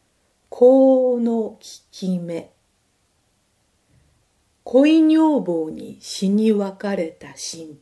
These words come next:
平。毎日思い出しては恋しがる。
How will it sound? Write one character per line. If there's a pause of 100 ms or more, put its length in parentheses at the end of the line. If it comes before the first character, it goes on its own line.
平。 (1040)
毎
日
思
い
出
し
て
は (100)
恋
し
が
る。